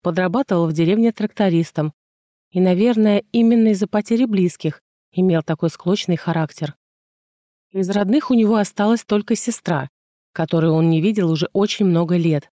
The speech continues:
Она вышла замуж в свое время и переехала вместе с мужем в другую область. Как о нем укоризненно поговаривала женская половина села.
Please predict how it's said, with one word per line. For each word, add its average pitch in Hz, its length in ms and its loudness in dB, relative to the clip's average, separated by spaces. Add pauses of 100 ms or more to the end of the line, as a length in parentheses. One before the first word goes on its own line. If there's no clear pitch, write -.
(300)
Она 156 260 0
вышла 160 300 -2
замуж 156 340 -2
в - 40 -16
свое 156 360 -2
время 190 380 0 (420)
и 208 100 -2
переехала 226 640 0
вместе 208 340 0
с - 80 -8
мужем 208 340 2
в - 20 -4
другую 175 400 0
область. 151 640 -6 (680)
Как 170 200 -8
о 180 80 2
нем 175 200 4
укоризненно 180 680 0
поговаривала 170 720 0
женская 175 440 0
половина 175 460 0
села. 160 440 -4